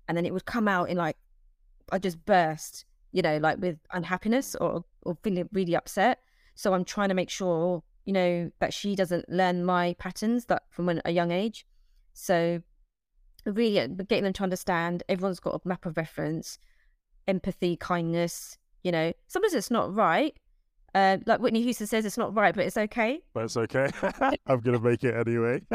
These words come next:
Speaker 1: Yeah, exactly. So, you know, like, and
Speaker 2: Yeah.
Speaker 1: understanding that is so important.
Speaker 2: <clears throat>
Speaker 1: Um, and something I
Speaker 2: Mm.
Speaker 1: say as well is, is, like, you know, when you're upset or angry, I say to them, "Don't respond to something straight away." Because when I was growing up in my career, the feedback my managers used to give me was,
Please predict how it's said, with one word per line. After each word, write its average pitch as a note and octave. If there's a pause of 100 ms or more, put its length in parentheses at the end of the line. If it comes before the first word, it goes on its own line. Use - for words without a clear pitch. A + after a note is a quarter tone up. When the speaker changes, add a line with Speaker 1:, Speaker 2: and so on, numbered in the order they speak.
(160)
Speaker 1:
Yeah, A3+
exactly. G#3+
So, B3
you A3
know, B3+
like, F#3
and B2+
Speaker 2:
Yeah. A#2 (400)
Speaker 1:
understanding A3
that D#3+
is F3
so G3+
important. G3
Speaker 2:
<clears throat> - (380)
Speaker 1:
Um, F#3 (200)
and G3+
something B3+
I G#3+
Speaker 2:
Mm. G#3
Speaker 1:
say F#3+
as F#3
well G3+
is, E3
is, E3+
like, E3
you G#3
know, A3
when A3
you're F3+
upset -
or E3+
angry, F3
I D#3
say E3+
to -
them, E3 (560)
"Don't F3
respond G3
to -
something E3+
straight D#3+
away." E3
Because D#3+
when F#3+
I A#3
was B3
growing G#3
up F3+
in F3+
my E3+
career, D#3
the E3
feedback G#3
my F3+
managers F3
used E3
to -
give F#3
me F#3
was, D#3